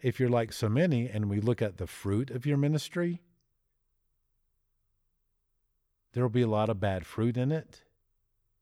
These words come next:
and we're supposed to believe that's from God, and this is his will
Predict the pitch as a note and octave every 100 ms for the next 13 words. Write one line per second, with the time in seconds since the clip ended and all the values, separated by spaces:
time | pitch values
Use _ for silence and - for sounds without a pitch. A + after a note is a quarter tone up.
0 | _ _ _ F2+ G2+ G#2 - A2 - F#2+
1 | G2 G#2 G#2 G2+ G#2 - - G2 E2+ D#2+
2 | E2+ G#2 G#2 F#2 F#2+ F#2 E2 G2+ F#2+ E2+
3 | D#2+ E2 F2+ G#2 E3